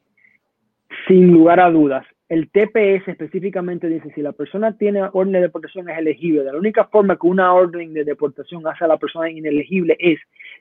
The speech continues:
si esa deportación fue en, en los últimos cinco años y fue efectuada. Quiere decir que inmigración cogió a esa persona y la llevó para Honduras y volvió a cruzar.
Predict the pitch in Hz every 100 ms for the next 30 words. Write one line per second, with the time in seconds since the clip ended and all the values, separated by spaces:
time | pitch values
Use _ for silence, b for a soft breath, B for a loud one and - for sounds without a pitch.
0 | - 180 202 185 180 151 151 - - 190
1 | 160 165 - _ _ _ _ - 185 196
2 | _ - 190 175 _ 220 175 160 151 190
3 | 190 208 175 - - 208 214 208 190 202
4 | 226 196 - 214 180 - 196 233 185 -
5 | 175 - 180 180 180 156 165 175 175 180
6 | - 190 170 165 160 156 220 233 202 190
7 | 202 208 190 226 226 - 185 151 156 151
8 | 160 175 175 165 165 202 170 160 _ b
9 | b _ 180 165 151 165 160 165 - 139